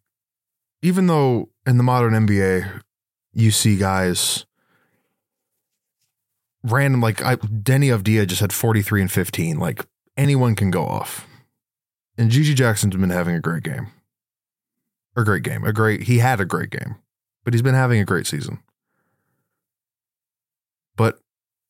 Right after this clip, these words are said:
allowing Vince Williams Junior to have eighteen, twelve, and seven, like, come on, bro. Come on, bro. The man averages nine points a game, bro. Like, wh-, what, what are we doing here?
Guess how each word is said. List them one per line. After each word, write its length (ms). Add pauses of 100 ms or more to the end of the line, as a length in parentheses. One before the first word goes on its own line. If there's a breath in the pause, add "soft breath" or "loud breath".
(760)
allowing 360
Vince 300
Williams 320
Junior 360
to 80
have 220
eighteen, 440
twelve, 280
and 120
seven, 420 (1600 soft breath)
like, 120
come 140
on, 140
bro. 200 (2500 soft breath)
Come 160
on, 160
bro. 180 (1800 loud breath)
The 60
man 220
averages 460
nine 320
points 240
a 60
game, 260
bro. 100 (1400 soft breath)
Like, 100
wh-, 220
what, 140
what 180
are 40
we 100
doing 260
here? 120